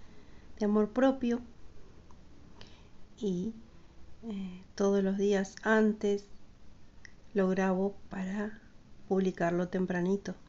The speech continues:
a las diez de la mañana. Entonces esto lo vas a escuchar recién mañana, sábado. Quería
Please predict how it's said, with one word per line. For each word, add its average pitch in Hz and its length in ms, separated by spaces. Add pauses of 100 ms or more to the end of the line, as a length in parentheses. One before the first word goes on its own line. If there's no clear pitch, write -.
(260)
a 208 40
las 202 120
diez 202 180
de 202 80
la 190 100
mañana. 202 460 (2500)
Entonces 202 500
esto - 380 (400)
lo 226 220
vas 202 200
a 196 40
escuchar 208 500 (800)
recién 208 320
mañana, 202 440 (540)
sábado. 180 360 (3500)
Quería 202 640